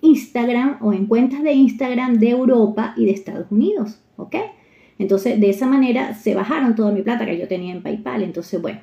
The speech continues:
ahora no puedo afiliar de nuevo a publicidad A D S mi PayPal. Entonces lo afilié a mi tarjeta de crédito. Y entonces, pues, ya por ahí hago publicidad A D S.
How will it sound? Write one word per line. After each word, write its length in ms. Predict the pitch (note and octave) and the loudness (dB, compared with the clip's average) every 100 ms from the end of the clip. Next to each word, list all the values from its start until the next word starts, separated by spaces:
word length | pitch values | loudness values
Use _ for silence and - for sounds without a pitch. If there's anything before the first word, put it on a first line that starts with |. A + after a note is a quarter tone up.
| _ _ | _ _
ahora 400 | E3+ E3+ F#3 G#3 | -6 -4 2 4
no 220 | A3+ A3 | 4 4
puedo 260 | B3 A#3+ A#3+ | 2 4 4
afiliar 480 | C4 A3 F#3+ F#3 F#3 | 2 0 2 2 2
de 140 | G#3+ | 4
nuevo 400 | A#3+ A#3+ A3+ A#3 | 4 4 4 2
a 100 | A#3+ | 0
publicidad 580 | F3+ E3+ E3+ E3 F3 E3+ | 0 0 0 -2 0 0
A 40 | |
D 200 | G3+ G#3 | 2 4
S 200 | A3 A3 | 2 2
mi 140 | G#3+ F#3+ | 2 2
PayPal. 500 | G3 G3 G3 F4+ - - - _ | 2 0 0 -4 -6 -12 -20 _
Entonces 340 | G#3 G#3+ A3 | 0 2 2
lo 60 | A#3 | 2
afilié 340 | D4 C#4 C#3 | 0 0 0
a 100 | - | 2
mi 140 | G3+ | 0
tarjeta 360 | - - - - | 0 -8 -10 -10
de 140 | - | -10
crédito. 440 | - F#4+ C4+ G#3+ G3+ - | -8 -4 -4 -6 -12 -10
Y 80 | F3+ | -10
entonces, 340 | D#3 D#3 G3 | -10 -8 -8
pues, 140 | F#3 D#3+ | -8 -10
ya 180 | - | -8
por 140 | - G#3 | -2 0
ahí 220 | A3+ - | 0 -2
hago 240 | G3+ F3 E3+ | -6 -8 -6
publicidad 380 | D3+ - C#3+ | -8 -8 -8
A 20 | E3 | -2
D 60 | |
S. 200 | G#3+ G#3+ | -2 -2